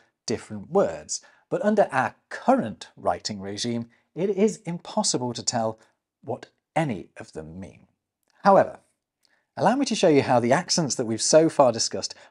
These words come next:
magically make all of that uncertainty disappear. First of all, let me add them. There they are. Now let's talk through them. So the first one is present, a gift. The dot over the second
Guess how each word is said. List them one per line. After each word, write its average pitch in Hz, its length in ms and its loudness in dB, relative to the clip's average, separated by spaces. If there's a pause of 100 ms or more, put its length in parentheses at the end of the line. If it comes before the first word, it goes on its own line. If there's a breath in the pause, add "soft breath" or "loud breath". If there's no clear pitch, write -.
magically 123 680 -2
make 92 280 -14
all 143 380 -2
of 175 100 -4
that 160 220 4
uncertainty 110 720 -6 (420 soft breath)
disappear. - 580 -8 (400)
First 208 200 6
of 151 60 4
all, 156 280 4
let 120 200 -2
me 117 200 -10
add 135 160 -4
them. - 120 -14 (1120)
There 101 100 -6
they 92 80 -6
are. 120 160 -2 (800)
Now 151 120 8
let's 143 120 4
talk 123 220 0
through 90 180 -10
them. 62 160 -18 (380 soft breath)
So - 140 0
the 135 60 2
first 240 360 2
one 175 240 2 (420)
is 135 260 -4 (180)
present, - 440 2 (560)
a 143 80 -2
gift. - 420 -8 (440)
The - 60 -2
dot 165 360 6
over 120 380 2
the 107 180 -6
second 104 520 -4